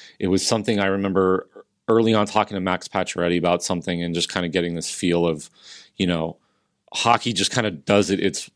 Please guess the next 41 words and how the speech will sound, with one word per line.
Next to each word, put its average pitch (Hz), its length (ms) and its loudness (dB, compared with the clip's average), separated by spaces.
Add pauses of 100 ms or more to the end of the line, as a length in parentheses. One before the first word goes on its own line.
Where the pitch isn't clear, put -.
(160)
its 107 220 2
way, 101 200 4
not 110 220 0
necessarily 98 460 2
like 90 280 0
this - 280 0 (800)
old 104 280 4
boys 95 260 4
network, 98 520 0
but, 87 320 2 (420)
you 101 140 2
know, 92 180 2
this 107 220 2
very 131 180 6
traditional 110 640 2
kind 95 220 -2
of 87 80 -4
feel 101 360 4
to 87 260 0
it. 87 100 4
And 87 100 -6
there's 87 180 -4
certain 92 220 -2
things 92 220 -2
you 95 60 -2
do, 135 200 6
certain 90 240 -6
things 87 240 -6
you 92 60 -4
don't, 107 200 2
a 95 40 0
lot 90 160 2
of 90 100 -2
unwritten 90 340 -2
rules, 90 380 2 (540)
you 87 80 0
know, 85 120 2
et 87 160 -2
cetera, 87 320 2
et 82 120 -2
cetera. 87 380 0